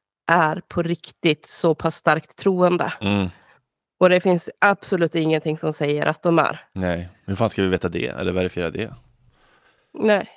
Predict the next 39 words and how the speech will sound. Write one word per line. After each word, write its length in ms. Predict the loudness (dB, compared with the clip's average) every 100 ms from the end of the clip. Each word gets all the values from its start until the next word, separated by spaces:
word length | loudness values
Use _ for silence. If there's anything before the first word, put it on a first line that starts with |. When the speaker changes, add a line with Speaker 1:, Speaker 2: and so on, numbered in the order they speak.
| -4
Speaker 1:
exakt. 480 | -4 -2 -6 -6
Speaker 2:
Nej. 260 | -4 -2 -4 -8 _ _ _
Speaker 1:
Så 100 | -14
att 80 | -2
jag 160 | -2
säger 200 | 0 -4
det, 240 | 0 -2 -2
det 140 | -2
är 80 | -2
liksom 500 | -2 -6 -2 0 -2 -8 _ _ _ _ _ _ _ _ _ _ _ -12
Speaker 2:
Och 140 | 0
eftersom 260 | 0 0 -4
det 80 | 0
Speaker 1:
Ja, 200 | 2 4
Speaker 2:
är 100 | 2
reg-, 120 | 2
Speaker 1:
det 260 | 2 2 0 -2 -2 -2
Speaker 2:
eftersom 160 | -2
det 140 | -2 0
är 60 |
regel 400 | 0 0 -2 -2
snarare 260 | -4 0 0
än 80 | 0
undantag, 640 | -2 -2 -4 -2 -2 -2
varför 180 | -6 -6
skulle 240 | -6 -4
de 240 | 0 0 0
vara 120 | -2
bättre 720 | -2 -6 _ -8 -2 0 -2
än 220 | -4 -6 -2
andra 480 | -2 -2 -2 -2
när 100 | -2
det 60 | -4
kommer 220 | -4 -6
till 120 | -2
just 300 | -2 -2 -2
den 300 | -2 0 -4
grejen? 380 | -10 -10 -10 -14 -18 _ _ _ _ _ _ _ _ _
Speaker 1:
Nej, 300 | 0 2 0